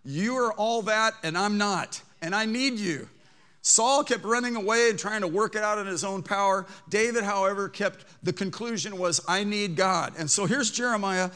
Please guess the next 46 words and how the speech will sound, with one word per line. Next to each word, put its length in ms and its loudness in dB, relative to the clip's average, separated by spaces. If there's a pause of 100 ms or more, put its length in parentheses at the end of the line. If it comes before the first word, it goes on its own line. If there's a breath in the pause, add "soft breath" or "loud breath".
(140)
and 160 -4
God 440 0 (120)
is 160 2
looking 300 0
to 100 4
him. 380 0
He's 200 -4
looking 280 -2
to 60 -4
use 280 -2
him. 260 -4 (240)
And, 240 0
and 140 0
Jeremiah 440 2
immediately 460 -2
responds 580 -2
with 140 -6
his 140 -2
own 160 -4
awareness 500 -2
of 80 -8
his 160 -4
limitations. 760 -4 (680)
He, 140 -2
he 220 0
calls 360 0
him, 60 -4
"Before 280 0
I 80 2
formed 400 -4
you 140 -8
in 80 -4
the 80 -4
womb, 320 -4
I 140 -6
knew 200 -4
you." 300 -2 (480)
A 60 -8
little 280 2
of 60 2
that 200 4
will 100 4
go 200 0
a 20 2
long 380 0
way 360 -4